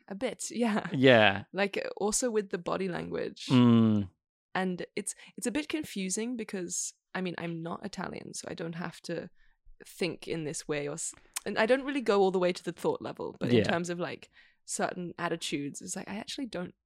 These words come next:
Speaker 1: feel like that. Like, why do I have to
Speaker 2: Mm.
Speaker 1: behave in this way? But it's like you're absorbing so much of the surroundings that kind of pops out in different, in different ways.
Speaker 2: Yeah.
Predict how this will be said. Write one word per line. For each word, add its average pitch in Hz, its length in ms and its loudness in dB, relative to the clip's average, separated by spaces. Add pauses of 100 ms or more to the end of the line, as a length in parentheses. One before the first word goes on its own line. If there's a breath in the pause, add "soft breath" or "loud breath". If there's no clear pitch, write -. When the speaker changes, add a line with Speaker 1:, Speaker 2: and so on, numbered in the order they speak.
(140)
Speaker 1:
feel - 400 -8
like - 180 -8
that. - 180 -12
Like, - 140 -16
why 185 220 -6
do 175 100 -8
I 170 60 -8
have 170 200 -12
to 170 200 -10 (360)
Speaker 2:
Mm. 107 380 -4 (140)
Speaker 1:
behave 175 360 -8
in 175 120 -12
this 175 200 -12
way? 165 240 -12 (600 soft breath)
But 165 100 -4
it's 175 80 -2
like 180 140 2
you're 180 100 4
absorbing 180 520 0
so 180 140 -6
much 160 280 -10
of 185 80 -16
the 170 80 -6
surroundings 160 800 -6
that - 180 -14
kind 165 160 -10
of - 120 -18
pops - 300 -12
out 156 260 -8
in 185 120 -14
different, - 480 -14
in 175 100 -10
different - 340 -14
ways. - 520 -14
Speaker 2:
Yeah. 104 500 2